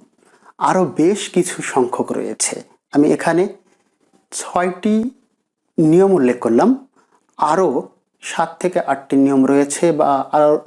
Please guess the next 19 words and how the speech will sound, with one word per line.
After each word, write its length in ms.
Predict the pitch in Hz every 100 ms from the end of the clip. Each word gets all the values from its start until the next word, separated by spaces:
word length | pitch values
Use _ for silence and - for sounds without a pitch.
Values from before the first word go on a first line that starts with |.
| -
তারও 220 | 131 175
বেশি 320 | 139 143 -
রয়েছে। 480 | 156 127 - 226 - _ _ _ _ _
আমি 160 | 135 131
পরবর্তী 540 | - 156 170 180 -
শিখনে 420 | 180 196 - 202 262 - -
সেই 260 | - 202 202
নিয়মগুলো 500 | 196 175 156 143 127
উপস্থাপন 460 | - - 120 120
করার 420 | 110 117 190 - _ _ _ -
চেষ্টা 300 | - - 117
করব। 340 | - - 101 110 _ _ _ _ _ _ _ _ _ -
আর 200 | 131 120 - - -
আজকের 280 | 151 - 180
শিখন 480 | 180 180 - 175 175 - _ _ _ -
এখানেই 340 | 131 139 143
সমাপ্ত 380 | 143 143 139 156
ঘোষণা 380 | 143 - 160 156
করছি। 420 | 165 - -